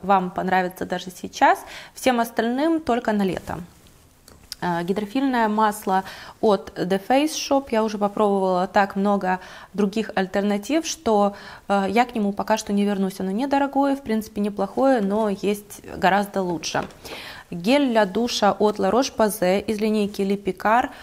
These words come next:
У него такой аромат приятный. Он не пахнет чем-то конкретным, но это настолько вот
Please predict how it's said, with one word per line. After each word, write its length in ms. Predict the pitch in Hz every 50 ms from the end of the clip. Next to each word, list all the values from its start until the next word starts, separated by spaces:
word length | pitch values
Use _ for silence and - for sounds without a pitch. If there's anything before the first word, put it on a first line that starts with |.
| - - - - _ -
У 60 | 208
него 340 | 208 208 208 190 208 208 202
такой 640 | 202 208 196 185 180 - - 190 196 190 196 196 196
аромат 520 | 190 196 185 180 185 180 175 175 175 -
приятный. 840 | - - 180 175 175 180 180 180 180 - - 185 185 185 185 185 - -
Он 180 | 196 208 220
не 80 | 226 226
пахнет 440 | 220 - 214 202 202 - 185 175 -
чем-то 320 | - 175 170 170 - 170
конкретным, 720 | - - 175 175 175 - 170 165 170 - 175 180 175 170 185
но 140 | 196 196 202
это 320 | 202 208 202 - 208 196 196 - - - - - - - -
настолько 600 | 202 202 208 202 - - - 247 262 269 262 240
вот 380 | 196 190 208 202 202 202 -